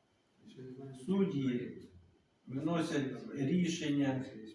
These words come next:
яке, ну, яке захочуть, під страхом там С Б У, під страхом прокурорів,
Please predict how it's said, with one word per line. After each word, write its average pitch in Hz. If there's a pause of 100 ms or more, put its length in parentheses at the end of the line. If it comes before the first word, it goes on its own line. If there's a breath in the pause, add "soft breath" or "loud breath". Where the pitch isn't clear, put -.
(360)
яке, 135
ну, 139
яке 135
захочуть, 131 (1200)
під -
страхом 147
там 131
С 135
Б 143
У, 151
під -
страхом 127 (280)
прокурорів, 139